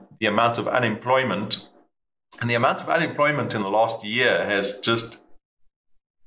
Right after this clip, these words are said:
spiraled out of control. I think this first City Press article, if you look closely, it's dated at the beginning of twenty twenty. So that's pre-lockdown. And if you look at the figure there, I think the figure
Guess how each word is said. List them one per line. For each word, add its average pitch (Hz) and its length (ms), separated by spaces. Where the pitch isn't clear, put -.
spiraled 151 840
out 120 140
of 120 100
control. 117 420
I 101 140
think 139 180
this - 140
first 139 420
City 170 340
Press - 340
article, 120 680
if 117 180
you 117 60
look 123 180
closely, 120 460
it's 98 160
dated 113 600
at 120 160
the - 60
beginning 117 520
of 107 240
twenty 123 380
twenty. 120 560
So 107 180
that's 107 200
pre-lockdown. 110 880
And 107 100
if 104 100
you - 80
look 135 140
at 156 100
the - 80
figure 135 420
there, 101 360
I 101 80
think 123 220
the 110 80
figure 117 840